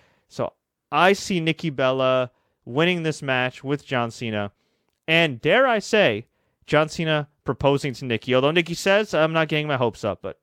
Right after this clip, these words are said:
I could see it happening. Dean Ambrose versus Baron Corbin. Baron Corbin should win this one.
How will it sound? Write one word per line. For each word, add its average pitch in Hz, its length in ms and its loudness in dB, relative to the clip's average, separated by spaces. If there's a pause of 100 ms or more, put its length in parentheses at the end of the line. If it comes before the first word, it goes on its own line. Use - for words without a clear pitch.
(100)
I 127 100 -2
could 123 120 -14
see 127 160 -2
it 101 80 0
happening. 101 360 -6 (1080)
Dean 156 160 2
Ambrose 156 440 4
versus 135 400 0
Baron 113 280 2
Corbin. 175 560 2 (500)
Baron 208 380 2
Corbin 214 340 2
should 190 180 -4
win 175 200 0
this 175 160 -6
one. 175 260 -2